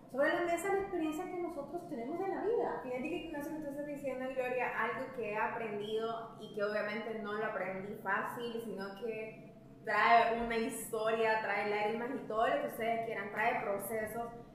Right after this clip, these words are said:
Speaker 2: es que tenemos que contar con la misma emoción que contamos nuestros éxitos, contar nuestros fracasos, porque de verdad que sin ellos no pasaría. Y es rico llegar a un punto y decir, "Gracias, Dios,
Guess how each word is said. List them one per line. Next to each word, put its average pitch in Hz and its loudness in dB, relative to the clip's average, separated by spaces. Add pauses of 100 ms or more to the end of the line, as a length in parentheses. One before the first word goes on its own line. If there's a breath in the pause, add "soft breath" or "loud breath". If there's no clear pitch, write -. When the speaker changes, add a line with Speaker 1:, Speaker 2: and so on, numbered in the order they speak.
(160)
Speaker 2:
es 277 2
que 311 -6
tenemos 277 -2
que 330 -4
contar 233 -2
con 262 4
la 247 2
misma 392 0
emoción 190 -4 (380)
que 226 -2
contamos 277 0
nuestros 359 -4
éxitos, 349 -4 (420)
contar 254 2
nuestros 240 -6
fracasos, 180 -6
porque 233 -2
de 247 0
verdad 240 0
que 320 -4
sin 262 -4
ellos 214 -4 (320)
no 262 -2
pasaría. 311 -4
Y 262 0
es 320 -4
rico 311 -4
llegar 220 -2 (140)
a - -6
un 254 -4
punto 285 -6
y 233 0
decir, 226 -2
"Gracias, 285 -4
Dios, 294 -4